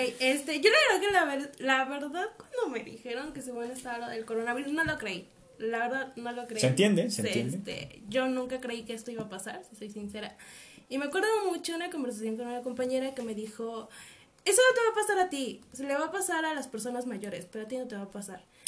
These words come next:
Speaker 2: Una creencia muy común al
Speaker 1: Eh,
Speaker 2: principio.
Speaker 1: ajá, entonces fue así como, ok,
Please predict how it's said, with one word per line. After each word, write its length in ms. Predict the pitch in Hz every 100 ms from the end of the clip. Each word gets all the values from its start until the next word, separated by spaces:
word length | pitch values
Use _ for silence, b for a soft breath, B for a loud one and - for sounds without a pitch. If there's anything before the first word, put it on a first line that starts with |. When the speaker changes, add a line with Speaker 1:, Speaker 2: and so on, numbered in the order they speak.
| -
Speaker 2:
Una 220 | 160 147
creencia 340 | 131 131 127 135
muy 140 | 127
común 280 | 180 123 233
al 60 | 226
Speaker 1:
Eh, 60 |
Speaker 2:
principio. 300 | 208 196 254
Speaker 1:
ajá, 260 | 285 349 359
entonces 760 | 262 262 - 320 349 349 403 381
fue 120 | 349
así 160 | 339 330
como, 260 | 311 294
ok, 160 | 277